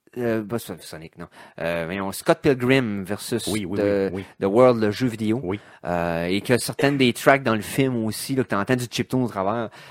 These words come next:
Speaker 1: euh, ça l'a eu de la popularité aussi.
Speaker 2: Ben, je
Speaker 1: Donc
Speaker 2: pense que ça va avec le vintage un peu,
Speaker 1: Ouais.
Speaker 2: tu sais, la mode du vintage qui, qui, euh, d'ailleurs ne, ne meurt jamais, là,
Speaker 1: Exactement.
Speaker 2: euh, va toujours un peu,
Speaker 1: Mais,
Speaker 2: euh, aller
Speaker 1: et,
Speaker 2: vers là, là.
Speaker 1: et pour clore, je te dirais qu'une,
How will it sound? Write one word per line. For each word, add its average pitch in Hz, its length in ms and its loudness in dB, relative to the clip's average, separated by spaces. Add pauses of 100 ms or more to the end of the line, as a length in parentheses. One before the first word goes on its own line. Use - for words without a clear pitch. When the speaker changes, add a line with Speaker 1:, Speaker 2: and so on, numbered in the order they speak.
(120)
Speaker 1:
euh, 92 100 0
ça - 260 2
l'a 117 120 6
eu 131 100 8
de 151 40 6
la 151 80 8
popularité 113 460 -2
aussi. 104 240 -4
Speaker 2:
Ben, 95 60 2
je - 20 8
Speaker 1:
Donc 143 100 6
Speaker 2:
pense 165 100 2
que 110 100 4
ça 90 120 0
va 104 60 4
avec 120 140 2
le 95 80 2
vintage 101 480 0
un 87 100 2
peu, 92 100 -4
Speaker 1:
Ouais. 139 40 4
Speaker 2:
tu 135 60 -2
sais, 123 60 0
la 87 80 4
mode 110 180 2
du 101 120 -6
vintage 98 480 0
qui, 87 240 -2
qui, 85 300 -2
euh, 80 100 0
d'ailleurs 90 320 2
ne, 87 120 0
ne 85 140 -2
meurt 95 240 2
jamais, 98 340 -4
là, 120 120 -4
Speaker 1:
Exactement. 98 420 -2
Speaker 2:
euh, 90 200 4
va 90 140 2
toujours 110 560 2
un 90 120 0
peu, 110 120 -2
Speaker 1:
Mais, 107 140 6
Speaker 2:
euh, 87 320 0
aller 85 140 -4
Speaker 1:
et, 90 40 -2
Speaker 2:
vers 87 200 -2
là, 113 120 -2
là. 95 100 -8
Speaker 1:
et 110 120 -4
pour - 240 -8
clore, 120 400 -4
je - 80 -16
te 107 40 -8
dirais 98 240 -8
qu'une, 117 440 -6